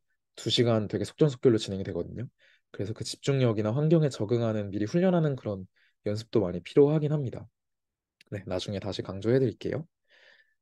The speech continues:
아무튼 어, 그 유켓 공식 홈페이지 들어가서 How to Register 이런 거 쭉쭉 타고 들어가 보면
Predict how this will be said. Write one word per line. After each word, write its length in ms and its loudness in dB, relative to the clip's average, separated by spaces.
아무튼 680 4
어, 360 -6
그 120 2
유켓 240 4
공식 280 -2
홈페이지 360 6
들어가서 720 2
How 100 4
to 160 -2
Register 480 0
이런 180 -4
거 140 0
쭉쭉 300 -6
타고 200 4
들어가 280 4
보면 360 -2